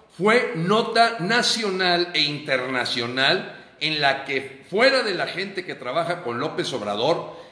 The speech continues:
y los achichincles y lambiscones que estuvieron en Tijuana, para el mundo fue el hazme reír que haya festejado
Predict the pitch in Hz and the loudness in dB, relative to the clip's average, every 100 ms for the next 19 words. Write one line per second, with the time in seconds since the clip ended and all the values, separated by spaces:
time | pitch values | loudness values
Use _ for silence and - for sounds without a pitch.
0 | - 143 143 135 131 - 131 127 135 - | -6 -2 0 0 0 0 0 2 -2 -4
1 | 208 226 254 240 220 175 147 131 120 120 | -2 -4 -6 -6 -6 -4 -4 -4 -4 -6
2 | - 170 196 185 147 123 127 131 175 156 | -4 -2 -2 -4 -4 -6 -4 -2 0 -2
3 | 131 - - 131 143 196 240 - - - | -6 -8 -8 2 4 4 0 -8 -16 -20
4 | - _ _ _ 170 160 160 175 190 294 | -20 _ _ _ 4 6 4 2 0 2
5 | 311 247 143 90 - - - 175 190 196 | 2 0 -6 -8 -14 -20 -8 -4 0 2
6 | 190 196 160 135 139 175 185 143 156 160 | 2 0 -2 0 0 0 -2 -2 0 2
7 | 165 156 123 - 110 - 175 175 - | 2 0 -6 -4 -6 2 4 4 0